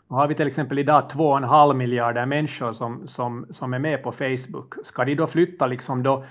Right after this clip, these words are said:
tycka att, "Jaha, att vad är, så att säga, moroten för att flytta över?" Jag tror helt enkelt att moroten är inte tillräckligt stor. Eh, folk trivs ganska bra på de nuvarande sociala medierna. Det är bara ett ovedersägligt faktum. Jag menar, många har, Facebooks snara död har utlysts i många år.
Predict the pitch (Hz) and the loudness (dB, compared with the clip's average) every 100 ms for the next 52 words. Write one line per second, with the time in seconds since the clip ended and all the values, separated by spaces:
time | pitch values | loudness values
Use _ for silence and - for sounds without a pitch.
0 | - - 147 135 123 120 127 147 170 117 | -16 -6 -6 -2 -4 -2 0 4 6 6
1 | 110 - 156 143 135 139 135 160 170 131 | 2 2 2 2 -2 -2 0 2 2 0
2 | 127 120 123 120 - 131 127 127 143 143 | -2 -6 -4 -6 -6 -8 -6 -2 0 0
3 | 110 - 147 147 156 131 131 139 135 127 | -2 -2 -4 -2 -2 -2 -2 -4 -6 -6
4 | 156 135 127 127 131 151 190 135 - 120 | -4 -4 -6 -6 -6 -2 -2 -2 -6 -8
5 | 117 - - - 135 120 - - - _ | -8 -12 -12 -10 -10 -12 -16 -20 -20 _
6 | 139 131 131 - - 196 - - 185 226 | -4 -2 -2 -4 2 2 2 -2 0 2
7 | - - 117 113 120 117 113 107 - - | 0 -2 -4 -4 -6 -2 0 0 -2 -12
8 | - 135 117 120 123 123 123 113 110 110 | -4 0 0 -2 -2 0 0 0 -2 -4
9 | 107 117 120 113 113 117 117 123 113 113 | -8 -8 -6 -6 -6 -8 -8 -10 -10 -6
10 | 165 127 131 135 170 156 147 139 147 147 | -4 0 2 2 0 0 0 0 -2 -4
11 | 139 175 170 - 117 117 120 123 131 151 | 2 2 2 0 -4 -2 0 2 4 2
12 | 143 120 127 - - - - 180 170 143 | 2 2 0 -2 -20 -6 2 4 2 2
13 | 131 131 - - - - 160 151 135 131 | 0 0 -8 -8 -6 0 4 6 6 4
14 | 139 151 123 107 - 131 135 131 120 123 | 4 4 2 0 0 0 0 -2 -2 -4
15 | 120 - - 139 143 135 127 147 127 101 | -4 -8 -4 0 2 4 4 4 4 2